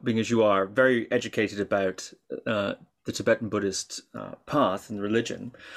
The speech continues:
At that point, what did you think it was about?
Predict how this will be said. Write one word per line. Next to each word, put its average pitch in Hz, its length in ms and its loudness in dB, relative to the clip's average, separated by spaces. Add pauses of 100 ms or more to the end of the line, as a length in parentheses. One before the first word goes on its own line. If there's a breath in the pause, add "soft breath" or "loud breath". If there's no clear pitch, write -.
(280 loud breath)
At 143 200 2
that 208 200 2
point, 101 440 2 (420)
what 160 220 4
did 202 160 4
you 165 420 4 (400)
think - 480 0 (440)
it - 140 2
was 127 140 4
about? 104 640 0